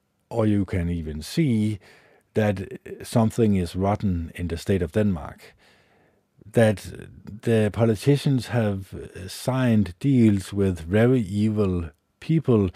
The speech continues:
in the secret societies. And these deals, well, you could call it the Great Reset by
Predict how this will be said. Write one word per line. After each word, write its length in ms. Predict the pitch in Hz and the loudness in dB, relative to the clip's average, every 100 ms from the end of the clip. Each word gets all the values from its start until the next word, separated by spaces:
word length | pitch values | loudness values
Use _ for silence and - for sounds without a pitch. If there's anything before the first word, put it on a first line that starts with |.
| - - - | -10 -20 -12
in 160 | - 104 | -4 -2
the 80 | 95 | -2
secret 340 | - 110 107 | -2 -4 -4
societies. 800 | - - 131 92 80 - 82 - _ _ _ _ _ - _ - | -8 0 0 0 -2 -10 -18 -20 _ _ _ _ _ -20 _ -6
And 200 | 110 104 | -2 4
these 280 | 151 131 95 | 6 4 4
deals, 680 | 139 131 107 101 90 - - - - - _ | 4 6 6 6 2 -4 -18 -20 -20 -20 _
well, 480 | 107 123 120 117 101 - - | 0 4 4 2 0 -6 -8
you 140 | 98 | -6
could 180 | 104 95 | -4 -4
call 280 | 104 101 95 | -2 0 0
it 160 | 90 82 78 - | 0 -4 -10 -12
the 120 | 80 | -12
Great 380 | 76 92 95 92 | -6 -2 -2 -2
Reset 560 | 95 127 - 101 90 - | 2 2 2 -2 -2 -6
by 340 | 76 71 73 | -10 -10 -12